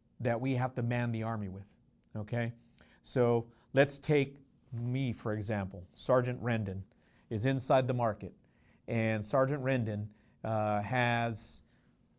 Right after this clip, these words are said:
uh, an X amount of, uh, requirements in there. It could be, uh, as little as one, uh, highly unlikely,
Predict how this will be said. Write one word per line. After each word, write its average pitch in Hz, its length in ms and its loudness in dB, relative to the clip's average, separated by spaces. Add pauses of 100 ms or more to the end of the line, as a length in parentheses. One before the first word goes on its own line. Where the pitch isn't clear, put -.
(120)
uh, 107 320 2 (240)
an 123 240 -2
X 143 240 2
amount 127 320 2 (340)
of, 117 400 2
uh, 113 240 6
requirements 117 600 2
in 113 160 0
there. 101 220 -2
It 120 160 0
could 127 200 0
be, 139 400 2 (420)
uh, 127 400 4
as 139 180 -2
little 175 260 4
as 127 120 0
one, 131 320 0 (640)
uh, 101 220 -6 (160)
highly 127 220 2
unlikely, 110 440 -2